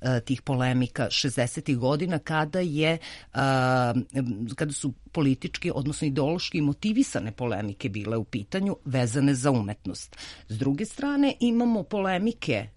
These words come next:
koje se vode na, e, kritičko-teorijskoj ravni. E, to su zapravo principijalne, e, polemike između, e, umetnika sklonih teorijskom promišljanju umetnosti, likovnih kritičara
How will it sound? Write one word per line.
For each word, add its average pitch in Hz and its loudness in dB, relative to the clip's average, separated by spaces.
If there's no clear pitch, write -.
koje 143 -2
se 143 -4
vode 147 2
na, 147 0
e, 135 0
kritičko-teorijskoj 160 -4
ravni. 127 -2
E, 143 0
to 208 -2
su - -4
zapravo 135 -2
principijalne, 196 2
e, 175 0
polemike 185 0
između, 131 0
e, - -14
umetnika 175 2
sklonih 156 0
teorijskom 139 0
promišljanju 233 4
umetnosti, 233 0
likovnih 202 2
kritičara 180 -2